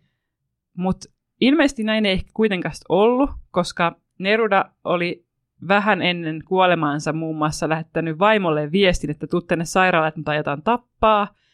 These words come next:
Ja sit hänen autonkuljettaja sanoi, että Neruda murhattiin pistämään häneen myrkkyä. Ja kaksituhatta kolmetoista vuonna aloitettiin sit tällainen, niinku, virallinen tutkinta, ja muun muassa saatiin lupa, niinku, kaivaa Nerudan,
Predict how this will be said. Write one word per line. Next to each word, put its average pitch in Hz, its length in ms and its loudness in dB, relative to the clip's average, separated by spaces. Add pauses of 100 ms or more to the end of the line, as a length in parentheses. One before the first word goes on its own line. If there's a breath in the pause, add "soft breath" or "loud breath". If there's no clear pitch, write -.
(180)
Ja 165 80 -8
sit 175 180 -6
hänen 170 360 -8
autonkuljettaja 170 920 -2
sanoi, 156 360 -2
että 156 120 -10
Neruda 156 280 -2
murhattiin 156 800 -4 (220)
pistämään 151 400 -4
häneen 147 240 -2
myrkkyä. 190 760 0 (1300)
Ja 175 120 2
kaksituhatta 196 360 0
kolmetoista 190 800 0
vuonna 160 380 0
aloitettiin 160 500 0
sit - 140 -12
tällainen, 156 380 -4
niinku, 156 220 -10
virallinen 160 640 -2 (580)
tutkinta, 233 580 -2 (580)
ja 160 300 2
muun 165 260 -8
muassa 160 240 -4
saatiin 160 400 0
lupa, 175 300 0
niinku, 156 380 -6 (400)
kaivaa 160 440 2
Nerudan, 156 520 0